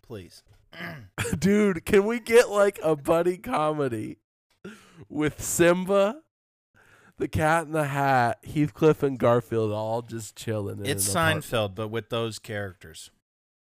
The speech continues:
Speaker 1: Or Friends, whichever one you want.
Speaker 2: I like Seinfeld more.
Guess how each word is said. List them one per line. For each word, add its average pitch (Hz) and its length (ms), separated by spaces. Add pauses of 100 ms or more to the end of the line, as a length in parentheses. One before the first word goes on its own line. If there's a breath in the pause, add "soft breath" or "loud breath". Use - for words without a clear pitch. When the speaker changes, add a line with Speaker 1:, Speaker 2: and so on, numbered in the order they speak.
(260)
Speaker 1:
Or 120 140
Friends, 110 520
whichever 170 320
one 151 180
you 127 100
want. 98 240 (3000)
Speaker 2:
I 95 80
like 95 220
Seinfeld 95 680
more. - 260